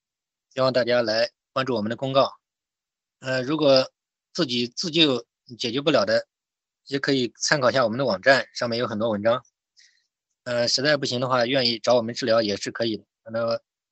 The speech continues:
也可以联系，加我们的微信啊什么的。反正大家终归要有信心吧，反正根据我们的经验来看，我觉得还有外边很多机构也治好了很多人嘛。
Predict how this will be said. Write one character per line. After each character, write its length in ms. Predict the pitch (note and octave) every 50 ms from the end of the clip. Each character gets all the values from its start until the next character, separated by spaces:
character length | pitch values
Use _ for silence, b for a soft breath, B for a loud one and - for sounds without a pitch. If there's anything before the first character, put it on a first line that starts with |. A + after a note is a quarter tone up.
| _ _ -
也 180 | - A#2+ A#2+
可 120 | A2 - B2+
以 120 | A#2+ A#2
联 180 | G#2+ A2 A2 A#2+
系， 260 | - - A#2+ A#2+ - _
加 160 | - C3 B2
我 60 | A#2+ A2
们 80 | A2
的 80 | A2+ A#2+
微 100 | B2+ B2+
信 180 | - - C3
啊 80 | A2+ G2
什 60 | F#2
么 100 | F#2+ F#2+
的。 120 | G2 F#2 _ _ _ _ _ -
反 80 | A#2+
正 100 | C3 D#3+
大 120 | F3 F3+ D#3
家 180 | D#3 D#3+ E3
终 140 | D#3 - F#3
归 100 | F#3 F#3
要 140 | F3+ D#3+ C#3
有 100 | C3 A#2
信 180 | - - - A2
心 160 | B2+ C3 C3
吧， 200 | A#2+ - - _ _
反 100 | - A#2
正 260 | B2 C3+ C3+ C3 B2+ A2+
根 140 | - C#3+ C#3
据 60 | C#3
我 80 | B2 A2+
们 80 | A#2
的 60 | B2+
经 120 | - - D#3
验 80 | D3+
来 120 | A#2+ A2 G#2
看， 180 | - A#2 A2
我 80 | G2+ G2+
觉 140 | F#2+ G#2 A2
得 160 | B2 B2 - _ _ _ _ _ _ _ _ _ _ _ _ _ _ -
还 80 | B2
有 80 | B2+ C#3
外 100 | D#3+ C#3
边 160 | A#2+ B2 B2+
很 120 | A2+ A2+ A2+
多 80 | B2+
机 160 | B2+ - -
构 160 | - D3 B2 A2
也 160 | G#2+ G#2+ G#2+
治 160 | - - C#3
好 100 | - A#2
了 80 | A2+ G2+
很 140 | A2+ G2
多 120 | F#2 A2 A#2+
人 160 | A2 G#2 G2
嘛。 200 | G2+ G#2 G2+